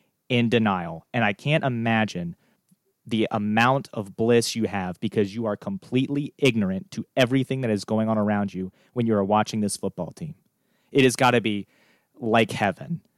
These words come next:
to just not have any idea what is going on and just be able to convince yourself,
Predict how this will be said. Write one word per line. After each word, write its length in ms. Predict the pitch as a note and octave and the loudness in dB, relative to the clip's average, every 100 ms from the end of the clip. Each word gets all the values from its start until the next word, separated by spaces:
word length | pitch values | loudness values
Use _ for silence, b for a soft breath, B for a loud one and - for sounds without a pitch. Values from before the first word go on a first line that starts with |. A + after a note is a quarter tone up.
| _ | _
to 100 | - | 0
just 300 | A#2 A#2+ A2 | 4 4 4
not 260 | A#2 A#2 A#2 | 2 4 4
have 200 | A#2 F#2+ - _ D3+ | 4 0 -2 _ 2
any 320 | D3 D3 D3 | 4 4 2
idea 720 | C3 A#2+ G#2+ A2+ G#2+ D#2 D2+ _ _ _ - | 4 2 0 0 0 -2 -10 _ _ _ 0
what 200 | A#2+ A#2+ | 4 4
is 140 | G2+ | 4
going 300 | A2+ G#2 G2 | 4 4 2
on 340 | F#2 F2 D#2 - _ | -2 -4 -8 -18 _
and 200 | - A#2+ | 0 2
just 220 | A#2 A2+ - | 4 2 4
be 120 | A#2+ | 4
able 160 | A#2 | 4
to 60 | A#2 | 2
convince 420 | A#2 A2+ A#2 G#2+ | 0 0 0 -2
yourself, 480 | G#2+ G2 F#2+ F2+ - | -4 -2 -2 -4 -8